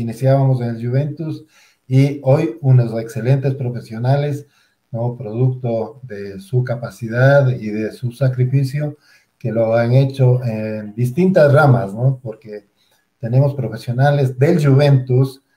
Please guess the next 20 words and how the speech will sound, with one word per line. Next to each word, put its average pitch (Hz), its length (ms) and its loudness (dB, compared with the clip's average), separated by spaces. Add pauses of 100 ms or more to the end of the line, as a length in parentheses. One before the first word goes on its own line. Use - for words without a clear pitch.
(220)
en 127 340 6
distintas 117 600 -2
ramas 147 540 0
y 113 280 -4 (360)
lo 117 260 -4
cual, 196 500 2 (480)
eh, 120 400 -4
nos 123 280 4
enorgullece 131 1500 2
a, 110 340 -10
absolutamente 127 840 -2 (380)
a 117 180 -6
todos 143 560 -2
quienes 139 640 0
formamos 131 720 -2
y 120 120 -2
fundamos 131 720 2
el 113 260 -8 (340)
Club 131 280 4
Juventus. 104 500 -12